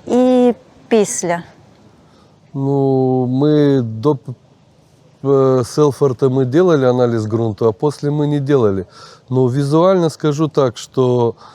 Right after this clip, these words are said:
Speaker 2: э, после Селфорда Э, идеально распределена солома.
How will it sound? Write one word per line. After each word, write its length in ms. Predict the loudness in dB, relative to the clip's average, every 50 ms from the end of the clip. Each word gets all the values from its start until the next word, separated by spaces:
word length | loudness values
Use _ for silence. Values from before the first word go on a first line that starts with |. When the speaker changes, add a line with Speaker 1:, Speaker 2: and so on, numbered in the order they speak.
| -20 -20 -20 _ _ _
Speaker 2:
э, 920 | -2 0 2 4 4 4 4 2 2 2 2 2 2 2 2 0 -2 -4 -6 -10 -16 _ _ _ _ _ _ _ _ _ -20 -20 _ _ _ _ _ _ _ _ _ -20 -20 _ _
после 380 | 0 0 0 0 -2 -2 -4
Селфорда 840 | -2 -2 0 0 0 0 0 0 -2 -2 -2 0 0 0 0 0 -4 -10 -20 -20 -20 -20 -20 -20 -10 -4
Э, 300 | -2 0 2 2 2 0 0
идеально 420 | 0 0 0 2 2 2 2 0
распределена 680 | -2 -2 -4 -2 -2 0 0 0 2 2 2 2 0
солома. 600 | -2 -2 -2 0 0 2 2 0 0 0 -4 -4